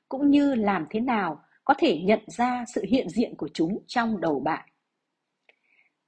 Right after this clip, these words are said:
Thế cái rãnh thoát nước đầu tiên là gì? William hỏi. Cái rãnh thoát nước đầu tiên, bạn có thể gọi nó là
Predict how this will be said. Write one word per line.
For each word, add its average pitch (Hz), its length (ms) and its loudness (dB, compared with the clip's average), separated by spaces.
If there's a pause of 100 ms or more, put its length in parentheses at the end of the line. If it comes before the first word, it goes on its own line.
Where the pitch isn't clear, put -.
(260)
Thế 339 260 4
cái 294 140 2
rãnh 285 180 6
thoát - 160 0
nước 427 180 4
đầu 208 160 2
tiên 277 240 2
là 214 120 0
gì? 202 380 0 (140)
William 185 420 -2
hỏi. 156 200 -6 (1040)
Cái 196 180 4
rãnh 247 200 -2
thoát 381 220 -2
nước - 220 4
đầu 170 320 0
tiên, 254 360 4 (300)
bạn 202 220 -2
có 240 140 -10
thể 208 200 2
gọi 185 260 4
nó 170 300 -4
là 220 400 -2